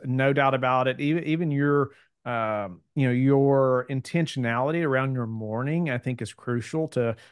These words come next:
to success. I've, I've interviewed thousands of people now, and it's like, I, it's a common thing,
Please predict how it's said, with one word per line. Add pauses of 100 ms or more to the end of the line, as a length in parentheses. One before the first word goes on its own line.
to
success.
I've,
I've
interviewed
thousands
of
people
now,
and
it's
like,
I, (160)
it's
a
common
thing,